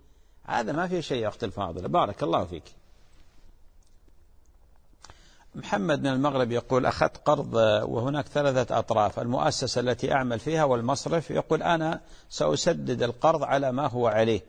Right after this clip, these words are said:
من دون فائدة، والمؤسسة هي التي تتحمل الفائدة". يسأل يقول: "ما حكم ذلك؟ وإذا كان ربا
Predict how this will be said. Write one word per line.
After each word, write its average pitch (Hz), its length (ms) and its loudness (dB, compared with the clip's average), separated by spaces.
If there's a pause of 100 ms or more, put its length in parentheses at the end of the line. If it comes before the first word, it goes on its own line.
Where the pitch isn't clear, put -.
(120)
من 135 140 -4
دون 127 240 0
فائدة، 151 520 2 (360)
والمؤسسة 143 680 0
هي 147 180 0
التي 131 280 -2
تتحمل 135 720 -2 (440)
الفائدة". 113 600 2
يسأل 190 480 -2
يقول: 139 260 -2
"ما 170 140 2
حكم 135 340 -2
ذلك؟ 120 400 0
وإذا 156 240 2
كان 160 340 0
ربا 123 420 4